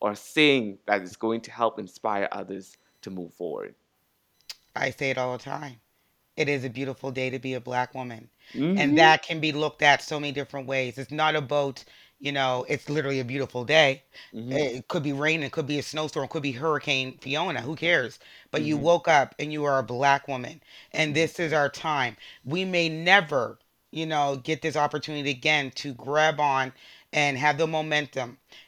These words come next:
Speaker 2: And, you know, I say fortunately or unfortunately to, you know, um, you know, Breonna Taylor,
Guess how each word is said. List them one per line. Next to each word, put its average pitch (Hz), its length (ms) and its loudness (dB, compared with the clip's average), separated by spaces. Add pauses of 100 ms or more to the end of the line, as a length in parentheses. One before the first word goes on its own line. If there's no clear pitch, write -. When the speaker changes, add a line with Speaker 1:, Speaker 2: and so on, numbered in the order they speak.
(100)
Speaker 2:
And, 143 520 2
you 147 120 -8
know, 139 120 -2
I 139 120 2
say 147 240 -2
fortunately 170 640 -4
or 147 100 -2
unfortunately 135 920 -6 (360)
to, 147 480 -2
you 139 160 -6
know, 131 380 -4 (260)
um, 135 540 -2 (640)
you 151 160 -4
know, 143 80 -4
Breonna 139 480 -4
Taylor, 131 540 -2